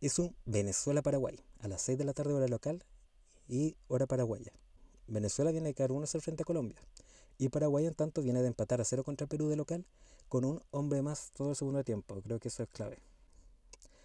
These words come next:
De los últimos cinco partidos jugados en Venezuela, Paraguay ha ganado cuatro, que eso es una cifra muy impactante. Uno cero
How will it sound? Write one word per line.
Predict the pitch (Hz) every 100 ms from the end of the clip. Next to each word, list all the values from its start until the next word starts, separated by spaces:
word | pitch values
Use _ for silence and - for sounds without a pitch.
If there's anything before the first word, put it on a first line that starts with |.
| - -
De | 101
los | 101 -
últimos | 127 147 156
cinco | - - 143 175
partidos | 160 156 160
jugados | - 151 156 151
en | 135
Venezuela, | 117 - 123 135 147
Paraguay | 110 101 104 131
ha | 123
ganado | 113 127 123
cuatro, | 110 98 - - - - - - - _ -
que |
eso | 113 113 110 104
es | 107 101
una | - 107 104
cifra | - 117 107
muy | 104 131
impactante. | - 156 - 98 113 - - - - - - - - - -
Uno | 127
cero | 120 131 127 127